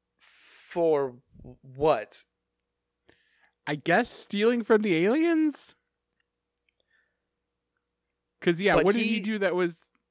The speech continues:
Speaker 2: was bad?
Speaker 1: Well, I mean, he
Speaker 2: Or
Speaker 1: assaulted
Speaker 2: not
Speaker 1: the ducks.
Speaker 2: I mean, not bad, illegal, I guess.
Speaker 1: Yeah. He, uh, uh, assault, uh, of the ducks, but Cleghorn's not gonna pu-, press charges on that 'cause he al-, he doesn't give a shit.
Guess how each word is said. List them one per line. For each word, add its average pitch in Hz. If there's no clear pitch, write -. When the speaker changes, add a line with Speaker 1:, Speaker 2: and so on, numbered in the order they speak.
Speaker 2:
was 151
bad? 123
Speaker 1:
Well, 208
I 175
mean, 208
he 226
Speaker 2:
Or 208
Speaker 1:
assaulted 202
Speaker 2:
not 220
Speaker 1:
the 214
ducks. -
Speaker 2:
I 170
mean, 208
not 208
bad, 156
illegal, 143
I 101
guess. -
Speaker 1:
Yeah. 120
He, 143
uh, 143
uh, 143
assault, 202
uh, -
of 175
the 175
ducks, 143
but 147
Cleghorn's 196
not 151
gonna 135
pu-, 143
press 143
charges 127
on 110
that 107
'cause -
he 131
al-, 131
he 143
doesn't 131
give 107
a -
shit. 113